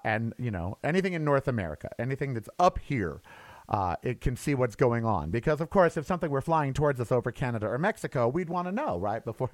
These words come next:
<laughs> we would wanna know, "Oh, it's at our border." Oh, uh, no, we'd wanna know if it's coming in. Uh, so we monitor over Canada, over Mexico. Uh, and we changed. It, we used to monitor things over a hundred miles an hour. We figured, "Well, if it's flying through the air and it's a missile or a plane or something, it's gonna be,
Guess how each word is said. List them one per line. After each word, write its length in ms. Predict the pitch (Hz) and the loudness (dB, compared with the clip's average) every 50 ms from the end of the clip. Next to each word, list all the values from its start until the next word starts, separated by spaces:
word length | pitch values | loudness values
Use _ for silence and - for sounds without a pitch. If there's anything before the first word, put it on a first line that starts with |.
| 120 - - | -8 -10 -10
<laughs> 180 | 175 170 143 - | -10 -6 2 4
we 100 | 170 185 | 6 6
would 100 | 180 190 | 6 6
wanna 220 | 185 170 160 156 | 4 4 4 4
know, 120 | 139 139 160 | 4 8 10
"Oh, 180 | 208 294 392 415 | 12 12 12 10
it's 140 | 214 165 | 8 8
at 100 | 240 254 | 8 8
our 100 | 269 277 | 8 8
border." 320 | 233 302 330 359 269 247 277 330 | 10 12 12 12 10 10 8 8
Oh, 180 | 370 415 302 - - - - 143 | 8 6 4 -2 -8 -6 -2 0
uh, 100 | 147 160 | 0 2
no, 180 | 180 190 160 | 6 6 6
we'd 160 | 135 131 143 | 6 6 4
wanna 200 | 139 156 151 151 | 2 2 2 4
know 100 | 151 151 | 4 4
if 80 | 143 - | 4 4
it's 140 | 139 123 - | 2 0 0
coming 380 | - - 202 185 170 160 156 | 0 2 2 2 2 0 -2
in. 280 | 147 120 87 67 65 - - - - - - - - | -2 -2 -4 -4 -8 -12 -14 -18 -20 -20 -20 -6 0
Uh, 300 | - 135 139 131 123 123 | 2 4 4 4 4 2
so 180 | - - 180 | 2 2 2
we 140 | 170 170 175 | 2 2 2
monitor 540 | 185 220 269 285 254 170 - - 107 85 95 | 4 4 4 4 4 2 2 0 -2 0 0
over 200 | 104 107 98 131 | 0 0 -2 -4
Canada, 480 | 123 - 147 120 117 117 113 117 117 113 | -2 0 0 0 0 0 0 0 0 0
over 240 | 113 104 101 127 | 0 -2 -2 -2
Mexico. 540 | 120 107 98 - - - - 107 95 95 92 - - - - - - - - - - | -2 -4 -4 -6 -8 -8 -6 -4 -4 -4 -6 -8 -16 -20 -20 -20 -18 -18 -10 -2 2
Uh, 220 | 143 143 139 139 - - | 4 4 4 4 2 2
and 320 | 220 269 285 254 214 175 | 2 4 4 4 2 2
we 100 | 208 208 | 0 -2
changed. 560 | - - 269 294 277 185 107 90 90 - - - - | -2 0 -2 0 0 -2 -2 -4 -6 -8 -10 -6 -4
It, 160 | 175 185 151 | -2 0 0
we 140 | 175 208 214 | 2 0 2
used 280 | 196 254 330 - - - | 2 2 2 2 0 -2
to 60 | 220 | -2
monitor 340 | 196 208 208 208 190 190 185 | 0 0 0 2 2 2 2
things 300 | - 208 208 202 170 196 | 2 2 0 2 4 4
over 240 | 208 202 190 175 | 4 4 4 4
a 60 | 165 156 | 2 2
hundred 240 | 196 202 190 190 | 2 0 -2 -2
miles 260 | 185 190 185 180 165 160 | -2 0 0 0 0 0
an 60 | 170 | -2
hour. 320 | 180 160 104 71 - - _ _ _ _ _ _ - - - - _ - | -2 -2 -2 -4 -8 -10 _ _ _ _ _ _ -20 -20 -20 -6 _ 4
We 140 | 147 175 - | 6 6 6
figured, 320 | 190 196 165 165 170 233 | 6 6 6 6 8 8
"Well, 260 | 311 349 349 339 277 | 10 10 10 8 8
if 80 | 247 180 | 6 4
it's 120 | 190 - | 2 0
flying 280 | - 247 254 254 247 214 | 2 2 4 4 2 2
through 100 | 240 208 | 2 2
the 160 | 185 196 247 | 4 6 6
air 120 | 269 254 | 6 6
and 100 | 220 185 | 6 2
it's 120 | 156 123 160 | 0 -2 -2
a 40 | 160 | 0
missile 420 | 190 220 226 220 - 220 202 196 | 2 2 2 2 2 0 2 2
or 120 | 151 123 | 4 2
a 80 | 113 107 | 2 2
plane 360 | - 185 220 226 220 214 185 | 4 4 4 6 4 4 2
or 40 | 151 | 2
something, 140 | 147 190 180 | 2 2 0
it's 100 | 156 139 | 0 0
gonna 240 | 160 151 127 120 | 0 0 0 0
be, 60 | 101 | -2